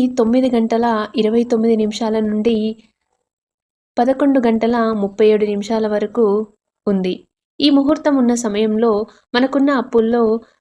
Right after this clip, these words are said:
ఎంతో కొంత ఆ ముహూర్త సమయంలో తీర్చగలిగినట్లయితే తర్వాత కొద్ది కొద్దిగా అప్పులన్నీ తీర్చుకునే మార్గాలు, అవకాశాలు ఏర్పడతాయని చెప్తారు.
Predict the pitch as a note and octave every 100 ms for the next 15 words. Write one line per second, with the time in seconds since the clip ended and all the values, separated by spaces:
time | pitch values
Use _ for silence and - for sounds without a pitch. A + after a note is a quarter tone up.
0 | _ _ B3 C4+ D#4 D4+ B3 A3 A#3 G#3+
1 | G#3+ _ _ _ _ - C4 C4 A#3 A#3+
2 | C#4 C#4 C#4 B3 A3+ A3 A3+ A3 G#3+ A3
3 | A3 A3 A#3 A3 A3 G#3+ G3+ G3+ G3+ G3+
4 | A3+ G3+ G3+ G#3 _ _ _ _ _ _
5 | - A#3 A#3 A#3+ A#3 A#3+ A3+ G#3 A3 _
6 | - G#3+ A#3+ B3 G#3+ A3 A3+ G#3 G3+ A3
7 | G#3 B3+ A#3+ B3 B3 A3+ - A3 A3 A#3
8 | A3+ A3 G#3 G#3+ G3+ G3 G3 A3+ A3 A3+
9 | G#3+ A3+ _ _ _ _ _ _ - G3+
10 | A3 B3 A#3+ A#3 A3 A#3+ - G3+ G3+ A3+
11 | A3 G#3 G3+ G3+ G3+ F#3+ - F#3 F3+